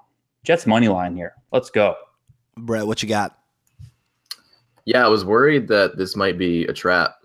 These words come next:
Speaker 3: because the line looks too good to be true, but only half the public betting Jets, so that makes me feel a lot better. Like Donnie said, value high for the Hawks, value low for the Jets, coming off Fitzy's six pick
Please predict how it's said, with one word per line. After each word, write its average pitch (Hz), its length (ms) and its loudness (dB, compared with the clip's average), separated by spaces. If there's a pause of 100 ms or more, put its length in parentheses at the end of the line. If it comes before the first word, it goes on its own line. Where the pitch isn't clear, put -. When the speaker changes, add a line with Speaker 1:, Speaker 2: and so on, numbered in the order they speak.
(220)
Speaker 3:
because 87 360 -2
the 87 80 -2
line 90 280 0
looks 82 240 -6
too - 200 -6
good 87 200 -2
to 82 60 -6
be 82 120 -2
true, 98 340 -2
but 80 220 -2
only 151 460 0
half 117 340 0
the 113 80 -2
public 107 420 -2
betting 110 460 -2
Jets, 131 420 -2
so 90 360 0
that 98 180 0
makes 107 240 -2
me 107 160 -2
feel 110 320 0
a 95 60 0
lot 110 240 0
better. 85 320 0 (540)
Like 127 120 2
Donnie 160 200 4
said, 147 260 0
value 139 260 4
high 127 320 4
for 123 160 -6
the 110 80 2
Hawks, 113 360 0
value 110 280 0
low 104 240 0
for 98 140 -10
the 92 100 -2
Jets, 95 360 -2
coming 98 220 -6
off 92 220 -4
Fitzy's 98 460 -6
six - 400 -4
pick 95 420 -4